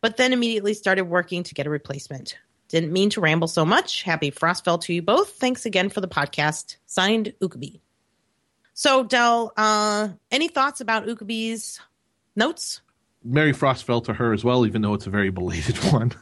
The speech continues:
Speaker 2: We're
Speaker 1: Yes.
Speaker 2: finally getting to some of these emails.
Speaker 1: Yeah.
Speaker 2: Um, I was, was very, uh,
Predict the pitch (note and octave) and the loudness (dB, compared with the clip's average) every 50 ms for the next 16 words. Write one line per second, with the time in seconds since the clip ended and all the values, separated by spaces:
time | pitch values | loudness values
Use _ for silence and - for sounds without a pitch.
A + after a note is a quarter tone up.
0 | D#3 D3 C#3+ C3+ - - D#3+ D3 G3 G3+ D3 A#2+ G#2+ C3 C3 B2+ A#2 A2+ G#2+ A2 | -6 -2 -2 -2 0 2 2 2 2 0 -2 -2 2 2 2 4 2 0 -2 -4
1 | A2 G#2+ G#2+ G#2+ G#2+ G#2 G2+ G2 A2 A2+ A2+ A2+ A#2 D#3+ D#3 D3+ D3 D3+ D3+ D3 | -4 -4 -2 -2 -2 -2 -2 -4 -6 -4 -4 -4 -4 -4 -6 -8 -8 -6 -6 -4
2 | C#3 C3+ C#3+ - _ _ _ - B2 A#2+ A#2+ A#2+ A#2+ B2 B2+ B2+ - - C#3 C#3+ | -4 -4 -6 -8 _ _ _ 0 2 4 4 4 4 4 2 0 0 0 2 6
3 | C#3 D3 D3+ C#3 C3+ C3+ C#3 C3+ C3+ C3+ C#3 C3+ C3 E3 E3+ F3 E3+ E3 D#3+ D#3 | 6 6 6 6 4 4 2 2 2 2 2 4 4 4 6 6 8 6 6 6
4 | D3 C#3 C3 C3+ | 4 2 2 0